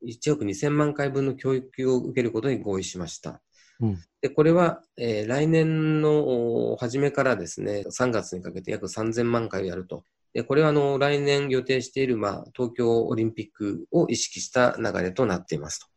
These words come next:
Speaker 1: いうことなんですね。
Speaker 2: うん。はい。
Speaker 1: で、これは、あの、イギリスのオックスフォード大学と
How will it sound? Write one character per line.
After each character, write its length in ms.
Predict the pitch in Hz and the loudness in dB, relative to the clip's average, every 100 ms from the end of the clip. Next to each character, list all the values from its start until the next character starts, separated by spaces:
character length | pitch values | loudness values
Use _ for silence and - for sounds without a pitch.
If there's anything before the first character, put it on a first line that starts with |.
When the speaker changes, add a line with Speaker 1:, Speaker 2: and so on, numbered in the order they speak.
| - | -8
Speaker 1:
い 40 | |
う 40 | 95 | -4
こ 80 | 92 | -2
と 80 | |
な 80 | - | 0
ん 20 | |
で 80 | 110 | 0
す 80 | 95 | 0
ね。 160 | 107 _ _ - - - | -2 _ _ -20 -18 -8
Speaker 2:
う 20 | |
ん。 40 | 117 | -6
は 60 | |
い。 20 | 107 - _ | -6 -10 _
Speaker 1:
で、 220 | 156 156 | 0 0
こ 120 | - 165 | 0 4
れ 80 | |
は、 60 | 175 | 4
あ 20 | |
の、 380 | 170 170 170 170 - _ - | 6 4 2 -2 -8 _ -8
イ 80 | |
ギ 100 | 151 | -4
リ 120 | 180 190 | -4 -4
ス 120 | 190 | -2
の 160 | 185 | -2
オ 40 | 147 | -4
ッ 60 | |
ク 80 | - | -8
ス 60 | - | -8
フ 100 | 175 | -4
ォ 20 | |
ー 20 | |
ド 420 | 170 175 170 165 151 | 0 2 0 -2 0
大 140 | 160 131 | 2 2
学 100 | - | 0
と 380 | 113 101 - | -2 -2 -4